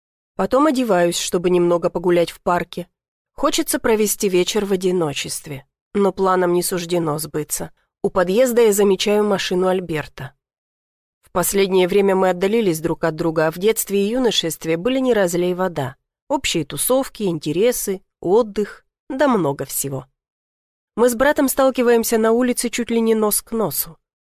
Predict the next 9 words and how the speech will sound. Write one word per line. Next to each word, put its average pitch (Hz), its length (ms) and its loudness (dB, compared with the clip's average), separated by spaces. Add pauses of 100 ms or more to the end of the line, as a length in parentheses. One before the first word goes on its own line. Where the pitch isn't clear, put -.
(160)
«Хорошо, 269 360 2
что - 160 0
я 185 160 4
тебя 180 240 0
застал. 175 460 0 (120)
Куда 330 180 2
собралась?» 170 600 0 (480)
«В - 140 -20
парк. 180 480 0